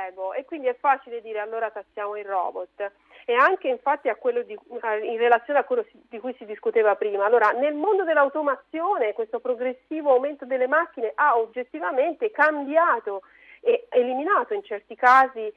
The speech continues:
la necessità di posti di lavoro per una singola produzione, però altre produzioni vengono, perché ci mancherebbe altro che tassare l'innovazione, perché è l'innovazione quella che fa andare avanti il mondo. Se io la tasso perché magari introduco un robot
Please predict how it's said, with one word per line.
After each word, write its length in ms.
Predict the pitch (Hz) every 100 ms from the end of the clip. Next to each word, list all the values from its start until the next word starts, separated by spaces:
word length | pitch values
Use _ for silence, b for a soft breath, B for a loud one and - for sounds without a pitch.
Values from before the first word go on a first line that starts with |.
| b b b
la 180 | - 226
necessità 580 | 233 220 233 254 277 302
di 140 | 254
posti 400 | 220 269 262 262
di 100 | 226
lavoro 500 | 233 233 320 311 254 -
per 340 | 285 320 302
una 220 | 254 233 -
singola 340 | 262 247 220
produzione, 680 | 214 214 262 _ 403 202 190
però 240 | 254 247 -
altre 420 | 240 262 254 220
produzioni 680 | 220 226 254 _ 359 294
vengono, 540 | 233 240 208 208 202 208
perché 400 | 220 214 262 233 b b b
ci 120 | - 254
mancherebbe 540 | 269 269 294 320 262
altro 320 | 302 370 -
che 180 | - 226
tassare 440 | - 214 - 254 240
l'innovazione, 920 | 220 220 214 214 _ 311 269 220 202
perché 460 | - 214 233 226 -
è 160 | 226
l'innovazione 720 | 240 254 269 269 269 381 339
quella 240 | 240 240 220
che 140 | 220 -
fa 180 | 233
andare 340 | 226 220 220 220
avanti 520 | 220 233 226 226 233
il 320 | 220 220 233
mondo. 520 | 233 233 214 202 208 208
Se 80 |
io 180 | 247 330
la 140 | 294 254
tasso 440 | 294 269 - -
perché 240 | 214 208 220
magari 320 | 233 269 240
introduco 500 | 226 247 247 294 294
un 160 | 285
robot 480 | 277 262 214 202 -